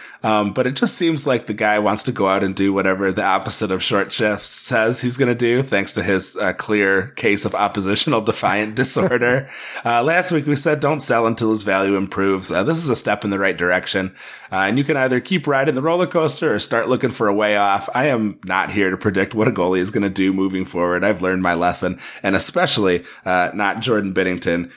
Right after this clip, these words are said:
who just seems to, to snap in the opposite direction every time I happen to bring him up. So,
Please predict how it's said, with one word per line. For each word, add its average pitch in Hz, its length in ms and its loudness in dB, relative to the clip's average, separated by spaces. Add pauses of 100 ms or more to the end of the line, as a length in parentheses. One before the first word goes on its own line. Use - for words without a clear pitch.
who 104 100 0
just 101 260 0
seems 92 320 0
to, 87 300 0
to 85 320 0
snap 113 460 0
in 98 100 -2
the 92 140 2
opposite 92 360 0
direction 92 480 0
every 151 240 2
time 107 320 0
I 101 200 0
happen 95 340 0
to 92 60 -2
bring 85 240 -2
him 82 100 -6
up. 80 180 -4
So, 87 280 -2